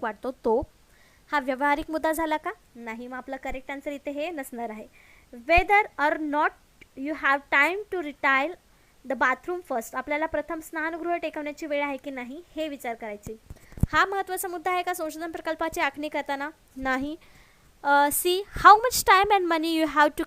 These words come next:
conduct the research, आपल्याकडे संशोधन करण्यासाठी किती वेळ आणि पैसा आहे. आणि डी, which color of ring bl-, blender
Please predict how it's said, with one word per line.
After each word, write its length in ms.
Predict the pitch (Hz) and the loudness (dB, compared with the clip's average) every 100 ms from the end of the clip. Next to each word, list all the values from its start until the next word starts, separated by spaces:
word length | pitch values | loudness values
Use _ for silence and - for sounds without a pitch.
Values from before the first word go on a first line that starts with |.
| 277 | -2
conduct 340 | 254 254 262 | 0 0 0
the 100 | 269 | -2
research, 380 | 254 226 226 220 | -2 -4 -4 -2
आपल्याकडे 380 | 220 277 277 302 | 2 2 2 0
संशोधन 420 | 311 277 277 302 | -2 -4 -4 -4
करण्यासाठी 560 | 311 277 277 285 302 330 | -2 -4 -4 -6 -8 -8
किती 240 | 302 - 311 | -8 -6 -4
वेळ 300 | 262 254 269 | 0 0 0
आणि 200 | 247 269 | -4 -6
पैसा 380 | 285 208 - 202 | -6 -4 -4 -6
आहे. 180 | 196 - - - - _ - | -10 -18 -20 -20 -20 _ -12
आणि 220 | 262 262 | -8 -8
डी, 340 | 226 277 381 453 226 | -6 -6 -6 -8 -4
which 260 | 330 427 - | -2 -2 -4
color 260 | 320 311 302 | 0 2 2
of 300 | 285 285 254 | 0 -4 -8
ring 260 | 302 311 262 | -8 -6 -8
bl-, 300 | 277 233 220 | -10 -10 -4
blender 440 | 269 254 247 | -4 -2 -2